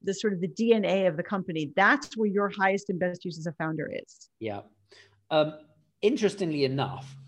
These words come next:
Speaker 2: and <laughs> y-, you know, this is a, for me, this is a fascinating question to me, right? And,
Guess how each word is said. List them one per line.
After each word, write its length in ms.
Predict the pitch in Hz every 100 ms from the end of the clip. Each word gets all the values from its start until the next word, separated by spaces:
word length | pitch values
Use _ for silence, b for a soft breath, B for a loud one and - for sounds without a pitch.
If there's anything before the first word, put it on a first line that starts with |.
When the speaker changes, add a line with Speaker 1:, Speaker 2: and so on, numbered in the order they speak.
| - -
Speaker 2:
and 480 | 139 131 131 - - -
<laughs> 120 | -
y-, 640 | 139 151 120 226 214 156 156
you 300 | 151 160 151
know, 140 | 147
this 200 | 147 143
is 140 | 160 127
a, 280 | 131 135 131
for 160 | 147
me, 200 | 151 156
this 160 | 135 135
is 60 |
a 100 | 127
fascinating 760 | - - 131 - 131 117 117 120
question 480 | - 120 - 120 107
to 100 | 110
me, 220 | 101 95
right? 320 | 101 104 113 - B B B -
And, 380 | 131 117 120